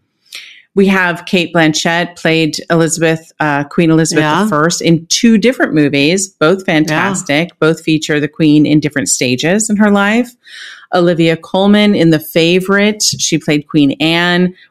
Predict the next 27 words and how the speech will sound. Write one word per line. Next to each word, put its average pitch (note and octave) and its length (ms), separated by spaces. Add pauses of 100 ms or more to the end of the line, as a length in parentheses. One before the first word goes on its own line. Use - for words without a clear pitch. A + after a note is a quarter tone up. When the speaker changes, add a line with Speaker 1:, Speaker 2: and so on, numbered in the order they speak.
Speaker 1:
We've - 160
got C3 180
The D#3 80
King's G#3 540
Speech. G3+ 500
These F#4 220
are G#4 60
just G4 260
British C4+ 360
monarchs. C3+ 680
Again, B3+ 340
they're G#3 300
all B3+ 280
Speaker 2:
Yeah. A#3 120
Speaker 1:
over A3+ 160
the G#3+ 100
world D#3+ 580
and E3 220
many E3+ 280
cultures. E3 680 (580)
There A#3 200
will C#4+ 400
literally G3 540
never D#3+ 280
be D3+ 180
an C#3+ 80
end B2+ 360